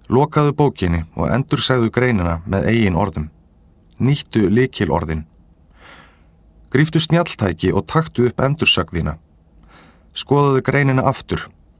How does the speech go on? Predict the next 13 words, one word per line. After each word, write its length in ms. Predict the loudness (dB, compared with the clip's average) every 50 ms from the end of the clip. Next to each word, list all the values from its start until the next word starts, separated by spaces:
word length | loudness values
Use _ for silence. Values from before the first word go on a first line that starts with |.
| -4 -2
hlustaðu 420 | -2 0 0 0 0 0 2 2
á 40 | 2 2 0
upptökuna 420 | -2 -4 -6 -4 -2 -2 -2 -4 -4 -8 -16 -20 _ -6
og 100 | -2 0
legðu 220 | 0 2 2 2 4
mat 340 | 4 4 2 0 0 0
á 80 | 0 0
hvort 380 | 0 -2 -4 -4 -4 -4 -2 -2
þú 80 | 0 0
náðir 400 | 2 2 0 0 0 -2 -2 -2 -2
að 100 | 0 0 0
nefna 260 | 0 0 -2 -2 0 0 0 0
aðalatriðin. 580 | 2 2 0 0 -2 -4 -4 -6 -6 -6 -8